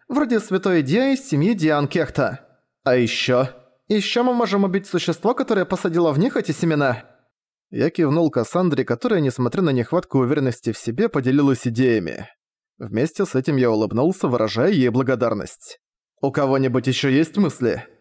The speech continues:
Говорите, если есть". "Господин Белл!" "Белл, ты!"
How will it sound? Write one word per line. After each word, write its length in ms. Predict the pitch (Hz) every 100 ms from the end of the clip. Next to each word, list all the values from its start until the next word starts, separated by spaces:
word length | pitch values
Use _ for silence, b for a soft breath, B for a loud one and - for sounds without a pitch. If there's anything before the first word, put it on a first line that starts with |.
| b b
Говорите, 500 | 135 151 139 160 220
если 300 | 156 131 151
есть". 480 | 127 107 - - - _ _ _
"Господин 640 | 202 220 214 226 208 240 254
Белл!" 640 | 269 196 131 120 - _ -
"Белл, 480 | 117 120 160 139
ты!" 420 | 123 170 175 147